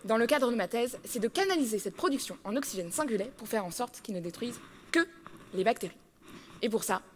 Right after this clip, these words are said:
les photosensibilisateurs que je fabrique ont la forme de parasols. Oui,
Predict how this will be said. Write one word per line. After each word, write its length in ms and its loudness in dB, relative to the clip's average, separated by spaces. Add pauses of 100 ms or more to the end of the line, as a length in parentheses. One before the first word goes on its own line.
(160)
les 120 2
photosensibilisateurs 840 2
que 100 -2
je 80 2
fabrique 500 -2
ont 80 -2
la 120 2
forme 360 -2 (880)
de 100 0
parasols. 480 6 (440)
Oui, 220 8